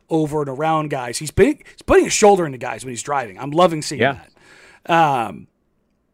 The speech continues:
Speaker 1: but let's say he's that, but he also has the, the other stuff this year, then you start wondering, okay, what else can he add?
Speaker 2: Yeah.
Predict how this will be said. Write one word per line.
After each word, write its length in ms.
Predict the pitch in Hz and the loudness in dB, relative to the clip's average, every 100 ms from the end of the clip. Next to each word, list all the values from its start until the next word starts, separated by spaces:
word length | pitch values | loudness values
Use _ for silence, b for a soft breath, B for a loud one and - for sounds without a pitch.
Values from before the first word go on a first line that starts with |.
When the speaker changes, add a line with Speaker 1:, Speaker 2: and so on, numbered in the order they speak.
| _ _ | _ _
Speaker 1:
but 180 | 165 180 | -2 -2
let's 140 | 170 | 0
say 120 | 196 | 0
he's 200 | 196 170 | -2 0
that, 340 | 190 190 - 147 | 2 2 0 -6
but 120 | 160 | -6
he 120 | 147 | -4
also 320 | 156 170 160 | -6 -6 -8
has 360 | 123 156 160 135 | -8 -6 -6 -6
the, 200 | 139 135 | -10 -10
the 180 | 160 160 - | -12 -14 -10
other 300 | 135 165 165 | -8 -6 -8
stuff 520 | - 185 196 - _ _ _ _ _ _ _ _ _ _ _ _ _ _ - | -2 0 0 -4 _ _ _ _ _ _ _ _ _ _ _ _ _ _ -4
this 300 | 175 170 185 | -2 -2 -4
year, 320 | 185 190 208 _ _ | -4 -6 -10 _ _
then 240 | 139 180 180 | -6 -4 -4
you 80 | |
start 280 | 160 180 160 | -4 -4 -4
wondering, 300 | 151 147 143 - | -6 -8 -8 -8
okay, 360 | 139 - 135 | -8 -6 -8
what 260 | 117 123 123 | -8 -10 -10
else 220 | 120 - | -10 -14
can 200 | - 113 | -16 -16
he 140 | 104 | -16
add? 240 | 82 _ _ _ _ _ _ _ _ | -20 _ _ _ _ _ _ _ _
Speaker 2:
Yeah. 260 | 98 78 | -2 -2